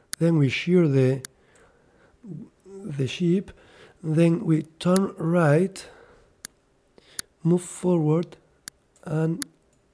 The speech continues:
again this block. Seven blocks, expected seven blocks, run, and first sheep, and the second one, that's it.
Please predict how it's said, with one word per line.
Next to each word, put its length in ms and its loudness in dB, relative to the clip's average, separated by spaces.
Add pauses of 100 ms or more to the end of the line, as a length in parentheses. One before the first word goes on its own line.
again 360 -2
this 140 -8
block. 400 -12 (680)
Seven 340 4
blocks, 500 4 (100)
expected 680 -4
seven 320 -2
blocks, 420 0 (160)
run, 520 0 (1300)
and 640 -4 (360)
first 600 -2 (160)
sheep, 560 -4 (800)
and 200 -4
the 60 -2
second 320 -2
one, 440 0 (100)
that's 320 0
it. 160 2